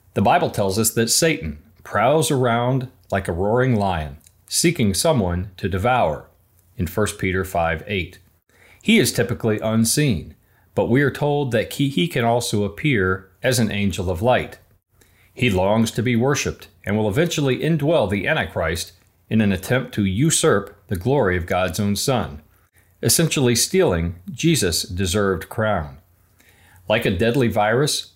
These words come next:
even now Satan injects his own spirit of rebellion against God into men and women, perpetuating and magnifying the wicked effects of sin.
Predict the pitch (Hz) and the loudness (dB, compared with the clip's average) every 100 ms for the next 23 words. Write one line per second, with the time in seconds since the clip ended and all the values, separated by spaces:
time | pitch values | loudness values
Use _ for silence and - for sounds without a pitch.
0 | _ - 156 165 170 135 80 - 120 120 | _ -2 0 2 0 0 -2 -2 0 2
1 | 113 104 123 120 120 104 160 185 - - | 0 2 0 0 0 0 2 0 -2 -2
2 | 95 90 85 90 139 107 87 95 - - | -2 -2 -4 0 2 2 -2 -4 -6 -6
3 | 92 98 - - 95 113 156 - - _ | -4 -4 -4 0 2 2 0 -6 -18 _
4 | - 117 113 98 104 120 139 - 117 123 | -2 0 2 2 2 2 0 -2 0 2
5 | 139 113 73 - _ _ _ _ - - | 2 0 -4 -12 _ _ _ _ -8 -2
6 | 123 120 127 117 123 151 156 - 135 160 | 0 2 2 2 2 -2 -4 -4 0 2
7 | 185 139 101 98 95 98 104 - 101 95 | 2 0 -2 -2 -2 -2 -4 -4 -2 0
8 | 139 135 120 104 95 - 95 - 131 98 | 0 -2 -2 -2 -2 -2 -2 0 2 0
9 | 71 | -2